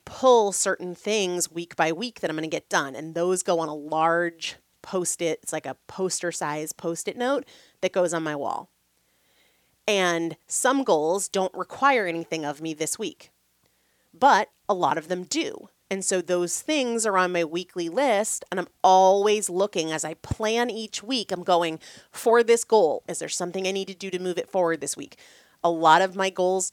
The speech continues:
don't necessarily need something for me week to week, like a certain number of family vacations and date nights and that sort of thing. A lot of weeks, those don't require anything from me. But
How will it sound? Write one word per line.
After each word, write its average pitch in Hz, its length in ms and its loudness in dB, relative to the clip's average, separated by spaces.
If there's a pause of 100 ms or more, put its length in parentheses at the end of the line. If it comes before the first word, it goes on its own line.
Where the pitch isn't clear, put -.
(100)
don't 165 240 -4
necessarily 175 680 -4
need 165 300 -6
something 185 340 -6
for 185 180 -4
me 190 140 -4
week 175 220 -8
to - 120 -8
week, 214 300 -6
like 143 260 -6 (280)
a - 20 -8
certain 160 260 -6
number 170 200 -2
of 190 80 -4
family 226 280 -2
vacations 226 640 -4
and 175 140 -8
date 220 220 0
nights 156 260 -8
and 170 80 -6
that - 160 -2
sort 170 160 -8
of - 40 -20
thing. 135 160 -8 (300)
A 180 60 -4
lot 175 240 6
of 226 80 4
weeks, - 340 -4 (220)
those 226 180 2
don't 247 140 0
require 247 420 -2
anything 165 320 -8
from 135 220 -12
me. 73 160 -18 (280)
But 269 320 6